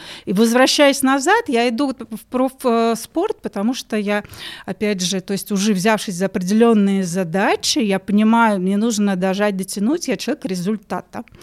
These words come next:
Если я не с-, довольна своим результатом и так далее и тому подобное, в-, в-, я буду задавать себе вопросы, я буду несчастна. И поэтому, то есть я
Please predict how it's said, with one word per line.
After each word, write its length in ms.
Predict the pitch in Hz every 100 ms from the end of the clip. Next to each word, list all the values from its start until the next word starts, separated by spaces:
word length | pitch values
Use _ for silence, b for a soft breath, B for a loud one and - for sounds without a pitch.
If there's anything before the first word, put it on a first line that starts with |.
| B B B
Если 260 | 185 -
я 240 | 190 196 196
не 500 | 196 190 196 208 190
с-, 60 |
довольна 420 | 175 190 185 180
своим 220 | 185 190 180
результатом 680 | 180 180 - 208 226 202
и 40 | 190
так 160 | 185
далее 140 | 180 180
и 40 |
тому 100 | 185
подобное, 500 | 185 180 294 285 185 -
в-, 280 | 190 185 185 180 175
в-, 60 |
я 120 | 202 180
буду 160 | 190
задавать 260 | 180 185 180
себе 200 | - 185
вопросы, 360 | 185 214 285 -
я 100 | 185
буду 160 | 175 180
несчастна. 720 | 185 - 220 311 - 320 330 B B B B B
И 40 |
поэтому, 380 | - 277 381 247
то 80 | 226
есть 160 | 233 -
я 300 | 190 180 320